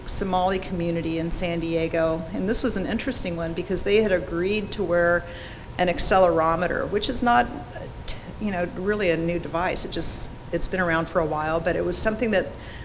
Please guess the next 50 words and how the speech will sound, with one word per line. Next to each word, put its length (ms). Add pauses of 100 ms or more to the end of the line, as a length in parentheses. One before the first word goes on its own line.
(100)
the 80
investigator 560
asked 340
them 160
to 120
wear 240
it 40
around 300
their 140
wrist. 420
They 100
were 100
in 80
a 40
physical 480
activity 500
and 100
nutrition 540
study, 520 (500)
and 160
they 400 (280)
explained 580
it. 100
They 80
showed 240
them 100
pictures 560
of 140
it. 140
They 120
said, 240
"This 200
is 140
what 140
it 140
does. 360
This 180
is 120
what 140
the 60
data 300
looks 360
like," 280
and, 360
and 200
the 60
women 320
agreed 340
to 60
participate. 760